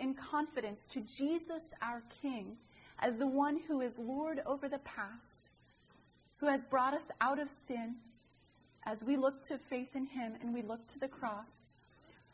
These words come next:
and as we look again to the future, to his coming in victorious glory. That alone is where we can find that kind of hope in the present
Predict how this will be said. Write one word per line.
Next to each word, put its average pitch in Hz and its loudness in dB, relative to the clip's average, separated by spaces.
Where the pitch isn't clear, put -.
and 226 4
as 247 4
we 269 6
look 294 2
again 254 4
to 254 -6
the 277 0
future, 269 0
to 277 0
his 262 0
coming 294 4
in 247 0
victorious 294 -2
glory. 226 -4
That 247 2
alone 220 -2
is 202 -6
where 214 -4
we 226 -4
can 240 -6
find 208 -4
that 208 -4
kind 226 -6
of 240 -6
hope 262 -2
in 214 -4
the 226 -6
present 262 -2